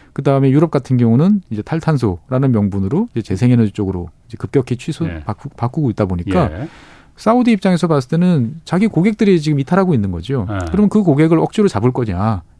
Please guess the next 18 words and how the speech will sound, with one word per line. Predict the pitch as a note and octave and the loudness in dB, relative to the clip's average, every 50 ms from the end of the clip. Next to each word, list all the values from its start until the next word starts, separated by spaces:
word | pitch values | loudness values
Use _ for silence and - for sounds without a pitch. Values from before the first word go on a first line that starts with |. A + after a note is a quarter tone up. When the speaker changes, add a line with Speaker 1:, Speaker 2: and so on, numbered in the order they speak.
| _ - | _ -6
Speaker 1:
아니면 | - B2 C#3 D3+ D#3+ D#3+ | -2 -2 0 0 0 -2
새롭게 | - A3 G#3+ A#3+ G#3+ - - C#3+ | 0 0 -2 -2 0 0 0 0
부상한 | B2 - - - B2+ A#2+ C3+ D#3 | 0 0 -2 0 0 2 0 0
새로운 | D#3 - G#3 A3 A3 A3 G#3+ G#3 | 0 0 0 2 2 4 4 4
고객을 | F#3+ C#3+ B2+ A#2+ A#2+ B2 F3 A#3 C4 A3+ | 2 2 2 2 2 2 2 2 0 -2
우리가 | D#3+ A#2 G#2 A2+ A#2 | -6 -6 -4 -4 -4
파트너로 | G#2+ - - D3+ - E3 D#3 C3+ C3 | -4 -4 -6 -6 -4 -2 -2 0 0
삼아가지고 | - D#3 D#3 D3+ C3+ A2+ F#2 - G2 B2 F3 A#3 - - - | 0 0 0 0 0 -2 -2 -4 -4 -2 -2 -2 -4 -4 -8
Speaker 2:
예. | A#2+ G2+ F2+ D#2+ | -8 -8 -6 -4
Speaker 1:
계속 | - B2 C#3+ D#3 | -2 -2 -2 -2
갈 | - - F#2+ G2+ | -2 -2 -4 -2
거냐라고 | - - C#3 A#2 F#2 F2+ G2+ A2+ G#2+ E2+ - - - - - - _ - A#2+ B2 D3+ G3 G3 | 0 0 2 2 2 2 2 0 0 -2 -4 -10 -20 -20 -20 -20 _ -4 -2 0 2 2 2
생각해 | G3+ G#3+ G#3+ G#3 - | 4 2 2 2 0
보면 | E3 C#3+ C#3+ D#3 F3 F#3 E3 C#3 A#2 - - | -2 -2 0 0 0 0 0 -2 -4 -6 -8
당연히 | - E3 F#3 G3+ G3+ G#3 F#3+ E3+ | -6 -2 0 2 4 4 2 2
새로운 | D3+ G#3+ G#3+ A3 G#3+ G#3+ G3+ | 2 2 2 4 4 4 4
고객과 | D3 B2+ B2 B2 A#2+ - C#3+ D3+ | 2 2 2 0 0 0 0 0
함께 | C#3+ E3 F3+ - - D#3 A#2 F#2+ F#2+ F#2+ | 0 0 -2 -2 0 0 0 0 -2 -6